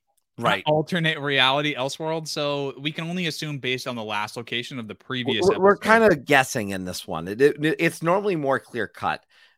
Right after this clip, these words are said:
Speaker 1: Uh,
Speaker 2: Right.
Speaker 1: but what is clear is the synopsis, Dan, and that is that Dean is attacked from a djinn. He finds himself in a new reality where his mother's still alive and a mysterious woman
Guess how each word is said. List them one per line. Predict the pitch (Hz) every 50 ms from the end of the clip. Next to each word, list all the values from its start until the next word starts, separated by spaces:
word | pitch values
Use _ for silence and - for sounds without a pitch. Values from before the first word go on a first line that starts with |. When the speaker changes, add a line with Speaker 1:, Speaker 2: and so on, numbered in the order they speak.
| _
Speaker 1:
Uh, | - 104
Speaker 2:
Right. | 101 92 90
Speaker 1:
but | 131 - 147 143 -
what | 143 151 151 - - -
is | 196 202 208 185 160
clear | - - - 127 120 113 113 110 110 107 -
is | - 117 107 98
the | 107 104
synopsis, | - - 104 104 95 82 - - - 80 - -
Dan, | - 95 87 80 85 67
and | 78 104
that | 120 120 120 120
is | 107 -
that | 123 113 85 -
Dean | - 135 147 147
is | 143 123 123
attacked | 110 - 139 123 117 - -
from | 120 110
a | 101
djinn. | 87 95 113 113 110 104 104 - _ _ - _ _ _
He | _ 110 107 107 104 101
finds | - - 143 127 123 117 -
himself | 123 113 104 - - 123 113 110
in | 110 104
a | 101
new | 107 117
reality | 123 123 117 104 101 107 110 107
where | 98 98
his | 92 85 98
mother's | 113 120 117 117 110 -
still | - 123 110
alive | 104 98 98 98 101
and | 92 85
a |
mysterious | 80 85 - - - - 139 135 127 127 107 - - -
woman | 104 98 98 95 92 90